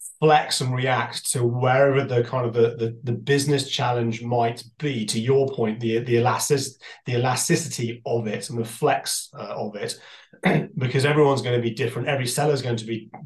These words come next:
different in terms of, uh, where they are on the, um, uh, the, the journey. And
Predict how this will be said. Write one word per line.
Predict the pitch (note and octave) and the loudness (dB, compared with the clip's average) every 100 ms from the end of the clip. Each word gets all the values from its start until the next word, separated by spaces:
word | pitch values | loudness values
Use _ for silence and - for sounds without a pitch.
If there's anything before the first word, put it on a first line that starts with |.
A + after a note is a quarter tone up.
| - | -2
different | D3 C3+ B2+ A2 B2 | 0 2 0 -2 -2
in | A2 | -2
terms | B2 A2+ A2 | 0 0 0
of, | A2 - - - - - | -2 -4 -14 -20 -18 -6
uh, | A2+ - | -4 -2
where | B2+ B2+ B2 | 2 4 4
they | A2+ | 4
are | A2+ A2+ A2 | 4 4 4
on | G#2+ G#2+ | 2 0
the, | G#2+ G#2 G#2+ - | -2 -2 -4 -4
um, | A2 G#2 G#2 G#2 - | -4 -2 -4 -6 -8
uh, | G#2 G#2+ G#2 G2+ - _ _ B2 | -4 -4 -4 -6 -12 _ _ -8
the, | A2 A2 - | -4 -4 -6
the | A2+ A2+ | -8 -4
journey. | A2+ B2+ B2 G2+ G2+ A2 - - _ _ | 0 4 4 0 -6 -12 -18 -20 _ _
And | C3 B2 B2 A#2+ | 4 4 4 0